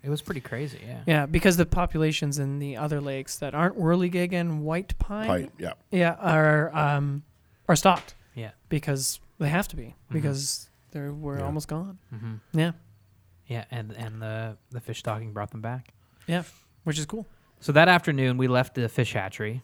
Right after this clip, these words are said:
Speaker 1: and where did we head to, Yelma?
Speaker 4: We had to. We
Speaker 1: Deep
Speaker 4: headed,
Speaker 1: into the woods,
Speaker 4: my
Speaker 1: baby.
Speaker 4: God.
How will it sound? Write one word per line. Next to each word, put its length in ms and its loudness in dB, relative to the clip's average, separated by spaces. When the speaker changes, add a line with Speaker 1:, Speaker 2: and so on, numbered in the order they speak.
Speaker 1:
and 160 -6
where 140 0
did 100 -6
we 100 -2
head 320 -6
to, 120 -12
Yelma? 380 -14
Speaker 4:
We 140 -2
had 200 -6
to. 400 -10
We 140 2
Speaker 1:
Deep 100 -2
Speaker 4:
headed, 160 4
Speaker 1:
into 80 4
the 100 2
woods, 220 0
Speaker 4:
my 100 -2
Speaker 1:
baby. 240 -2
Speaker 4:
God. 240 0